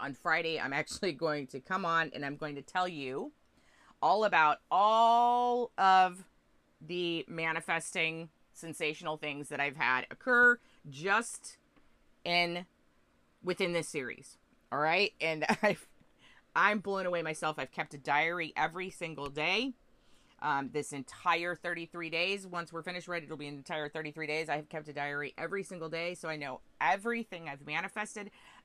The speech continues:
everything that I've been able to do, and it is phenomenal. And I,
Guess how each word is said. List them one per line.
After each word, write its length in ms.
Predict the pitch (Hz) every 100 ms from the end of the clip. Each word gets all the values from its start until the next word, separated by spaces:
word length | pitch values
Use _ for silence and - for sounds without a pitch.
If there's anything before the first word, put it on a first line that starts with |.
| -
everything 840 | 196 233 226 214 196 180 165 160
that 100 | 143
I've 140 | 143
been 100 | 147
able 200 | 139 131
to 100 | 127
do, 360 | 127 160 170 175 - - -
and 160 | 151 156
it 120 | 156
is 160 | 151 -
phenomenal. 500 | 160 143 143 135 131
And 100 |
I, 120 | 127